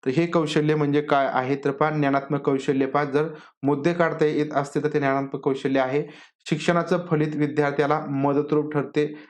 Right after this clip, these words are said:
तर याचं कारण म्हणजे लक्षणीय क्षमता साध्य करण्यासाठी मदतरूप ठरते. ऑप्शन क्रमांक चार हे उत्तर करेक्ट आहे.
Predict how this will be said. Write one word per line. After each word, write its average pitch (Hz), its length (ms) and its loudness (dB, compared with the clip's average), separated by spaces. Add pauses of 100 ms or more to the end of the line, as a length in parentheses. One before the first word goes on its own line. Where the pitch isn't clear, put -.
(140)
तर 131 40 2
याचं 139 240 0
कारण 147 220 2
म्हणजे 147 440 0 (200)
लक्षणीय 147 420 0
क्षमता 139 400 0
साध्य 139 320 0
करण्यासाठी 135 600 0
मदतरूप 131 460 -2
ठरते. 135 260 -2
ऑप्शन 131 260 -6
क्रमांक 127 420 -2
चार 139 360 -2
हे 143 100 0
उत्तर 135 280 -2
करेक्ट 135 400 -2
आहे. 135 220 0